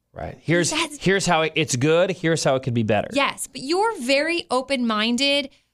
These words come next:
Speaker 2: because we critique our own show. People don't realize
Speaker 1: Oh,
Speaker 2: we're
Speaker 1: gosh.
Speaker 2: harder on ourselves than anybody else ever could be.
Speaker 1: We have this, you know, we can just log onto this website and we can listen back to the show after we've done it.
Speaker 2: Yes.
Speaker 1: And we'll sit there all cross-armed with steam coming out of our nose. "That's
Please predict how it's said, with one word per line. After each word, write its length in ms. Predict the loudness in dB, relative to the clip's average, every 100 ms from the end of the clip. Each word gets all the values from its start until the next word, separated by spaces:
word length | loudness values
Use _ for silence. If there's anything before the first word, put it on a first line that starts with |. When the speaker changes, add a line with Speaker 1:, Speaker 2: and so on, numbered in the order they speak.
| _ _
Speaker 2:
because 260 | -2 -2 -2
we 80 |
critique 320 | -2 0 0 0
our 120 | 0
own 140 | 0
show. 300 | 0 2 0
People 220 | 0 0
don't 160 | -2 -2
realize 300 | 0 0 0
Speaker 1:
Oh, 40 | -2
Speaker 2:
we're 60 |
Speaker 1:
gosh. 100 | 0
Speaker 2:
harder 220 | 0 0
on 100 | 0
ourselves 480 | 0 -2 -2 -2 -4
than 220 | -2 -2
anybody 380 | 0 -2 -2 -2
else 160 | -2 -2
ever 160 | -4 -2
could 240 | -4 -2
be. 260 | -2 -4 -2
Speaker 1:
We 200 | 0 2
have 160 | 2 0
this, 220 | -2 0
you 60 | 0
know, 60 |
we 100 | 2
can 100 | 0
just 140 | 0 2
log 220 | 2 2
onto 160 | 2 0
this 120 | 0
website 380 | 0 2 2 2
and 100 | 0
we 60 |
can 100 | 0 0
listen 300 | 2 2 2
back 200 | 0 0
to 80 |
the 80 | -2
show 240 | 0 2 2
after 200 | 0 -2
we've 160 | 0
done 180 | 0 0
it. 160 | 0 -2
Speaker 2:
Yes. 300 | -2 -2 0
Speaker 1:
And 120 | 0
we'll 80 | 2
sit 240 | 2 0 0
there 120 | 2
all 140 | 2
cross-armed 640 | 0 0 2 2 2 2 2
with 100 | 0
steam 360 | 0 0 0
coming 180 | 0 0
out 80 | 0
of 60 | 2
our 60 |
nose. 140 | 0 -2 _
"That's 440 | 0 0 0 -4